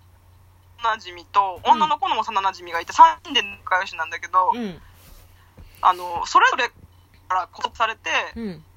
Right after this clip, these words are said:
Speaker 1: えっと、私があなたを、主人公を女にさせる。私があなたを、主人公を男にさせるみたいな感じで、
Speaker 2: うん。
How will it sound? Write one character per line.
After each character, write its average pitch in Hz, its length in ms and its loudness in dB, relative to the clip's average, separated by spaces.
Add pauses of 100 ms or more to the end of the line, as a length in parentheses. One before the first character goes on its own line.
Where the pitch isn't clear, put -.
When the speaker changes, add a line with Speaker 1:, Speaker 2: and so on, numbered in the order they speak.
(720)
Speaker 1:
え 185 60 -8
っ 190 40 -14
と、 190 320 2
私 277 340 0
が 294 340 4
あ - 20 -2
な 214 140 -4
た 247 180 -2
を、 294 220 -2
主 226 80 -20
人 226 160 -8
公 226 140 -16
を 277 260 -4
女 214 180 0
に - 60 -14
さ 185 120 -14
せ 160 140 -10
る。 170 180 -10
私 220 300 -2
が 220 160 6
あ 226 60 6
な 233 100 -2
た 247 180 2
を、 247 80 -4
主 226 120 -14
人 196 180 -12
公 214 140 -4
を 277 220 -2
男 226 240 -2
に 233 60 -10
さ - 100 -16
せ 175 100 -12
る 170 80 -16
み 170 80 -20
た 156 80 -10
い - 20 -10
な 160 80 -14
感 226 140 -2
じ 220 80 -4
で、 220 160 0
Speaker 2:
う 190 40 -8
ん。 160 200 -16